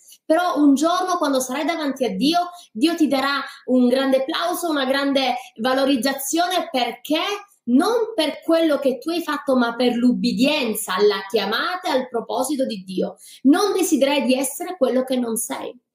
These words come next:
E adesso andiamo ad un aspetto molto pratico, molto pratico, che è quello di capire quali sono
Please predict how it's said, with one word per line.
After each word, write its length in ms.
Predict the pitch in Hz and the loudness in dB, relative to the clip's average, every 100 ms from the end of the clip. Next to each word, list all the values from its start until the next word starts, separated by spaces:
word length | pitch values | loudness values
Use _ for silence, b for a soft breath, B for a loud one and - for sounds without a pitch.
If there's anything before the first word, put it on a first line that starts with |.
| B 277 | B -4
E 100 | 285 | -2
adesso 340 | 285 415 - | 0 0 2
andiamo 320 | 311 320 320 | 0 2 2
ad 40 | 262 | 2
un 100 | 277 | 0
aspetto 520 | 381 - 285 277 339 | 0 -2 -4 -2 2
molto 460 | 285 302 339 339 254 | 2 2 -2 -2 -4
pratico, 720 | 214 254 277 220 190 190 190 B B | -2 -4 -4 -6 -4 -6 -6 B B
molto 440 | 240 320 381 349 247 | 4 4 2 -2 -2
pratico, 600 | 247 240 226 202 202 - B | -2 -4 -4 -4 -4 -6 B
che 140 | - 311 | 0 2
è 140 | - | 2
quello 320 | - 370 392 320 | 0 0 2 4
di 160 | 294 | 2
capire 640 | 294 262 359 381 302 240 - | 2 -2 0 0 0 -4 -4
quali 320 | 392 415 403 | 0 2 2
sono 720 | - 349 370 359 254 202 - | 2 -2 0 0 -2 -4 -10